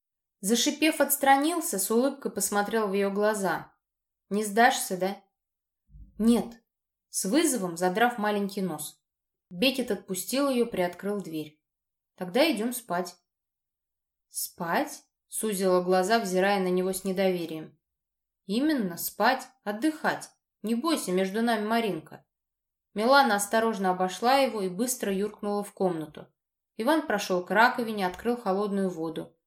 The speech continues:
Плеснув в лицо, выдохнул с закрытыми глазами, мысленно застонал. Нелегко с ней будет,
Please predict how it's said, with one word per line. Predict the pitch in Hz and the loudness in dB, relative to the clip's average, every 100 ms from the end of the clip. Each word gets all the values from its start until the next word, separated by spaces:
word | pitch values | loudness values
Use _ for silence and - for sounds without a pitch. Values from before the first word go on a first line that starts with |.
| _ _ _ _ _ | _ _ _ _ _
Плеснув | 214 233 - 269 233 | -2 -2 0 -2 -2
в | |
лицо, | 220 233 - 294 | -2 -2 2 0
выдохнул | 214 233 220 - 202 185 | 2 0 0 -2 -4 0
с | |
закрытыми | 208 214 226 226 180 175 | 0 0 -2 -2 -2 -2
глазами, | 175 180 180 247 302 269 | 0 2 4 4 4 2
мысленно | 202 240 - 240 226 214 | -2 -2 -2 -2 -2 -2
застонал. | 214 - 240 233 185 156 - _ _ _ - | -4 -2 0 0 0 -4 -8 _ _ _ -6
Нелегко | 202 269 269 - 190 | -2 -2 -2 -4 -4
с | 208 | -2
ней | 214 | -6
будет, | 196 190 156 151 | -4 -4 -6 -12